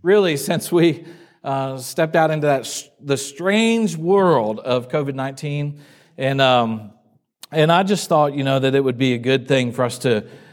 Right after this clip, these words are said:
uh, to revisit some things. I've been thinking about it a lot this week, and I wonder if you remember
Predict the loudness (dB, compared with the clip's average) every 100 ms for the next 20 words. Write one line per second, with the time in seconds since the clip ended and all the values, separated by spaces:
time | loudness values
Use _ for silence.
0 | _ _ _ -6 -6 -6 -2 -2 -2 2
1 | 2 4 2 -2 -8 -20 -20 -20 -20 -12
2 | -4 -4 0 0 0 -2 -2 -2 -2 -2
3 | -2 -4 0 2 2 2 2 2 0 -6
4 | -2 -2 -2 -8 -8 -10 -6 -2 2 2
5 | 2 0 2 2 2 2 2 0